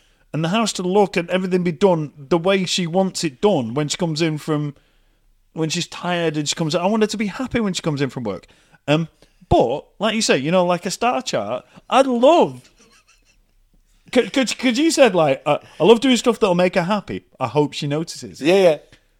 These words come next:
Speaker 1: The, the flip side of having this list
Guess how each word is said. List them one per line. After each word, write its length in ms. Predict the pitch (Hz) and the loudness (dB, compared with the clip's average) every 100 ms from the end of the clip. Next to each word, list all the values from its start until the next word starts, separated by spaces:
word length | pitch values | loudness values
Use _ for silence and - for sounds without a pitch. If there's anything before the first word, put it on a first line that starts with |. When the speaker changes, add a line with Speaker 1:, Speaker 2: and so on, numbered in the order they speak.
| _ - | _ 0
Speaker 1:
The, 220 | 202 - _ _ 160 | 0 0 _ _ -2
the 140 | 185 | 0
flip 320 | - 269 285 | 2 0 0
side 300 | - 208 170 | 0 0 0
of 100 | 160 | 0
having 240 | 190 180 180 | 0 0 0
this 160 | 165 | -2
list 440 | 190 233 107 - | 0 2 0 -6